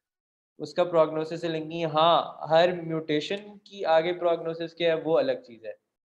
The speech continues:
कि ये वाला जो वायरस का ये वाला जो, अ, था part, वो किस तरह की, अ,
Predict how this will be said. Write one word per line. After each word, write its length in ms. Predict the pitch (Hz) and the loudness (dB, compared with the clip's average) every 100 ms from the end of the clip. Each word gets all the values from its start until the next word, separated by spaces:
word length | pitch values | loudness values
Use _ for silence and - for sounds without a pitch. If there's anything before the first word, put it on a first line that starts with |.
| _ _ | _ _
कि 60 | 147 | -4
ये 180 | 156 165 | 2 4
वाला 200 | 170 175 | 6 4
जो 140 | 175 | 4
वायरस 340 | 156 147 151 | 4 4 2
का 80 | - | 0
ये 180 | 151 143 | 0 0
वाला 200 | 156 165 | 2 2
जो, 180 | 165 160 | 0 -4
अ, 300 | - - 143 135 131 127 127 123 - | -6 -6 -2 0 0 0 0 -2 -8
था 440 | - 139 127 123 120 - - | -2 4 4 4 0 -6 0
part, 340 | 139 131 135 147 - _ _ 135 | 4 4 4 0 -14 _ _ -8
वो 140 | 147 | -6
किस 220 | 160 160 | -4 -4
तरह 200 | 170 170 | -2 0
की, 380 | 165 165 156 151 | -2 -4 -4 -6
अ, 160 | - | -4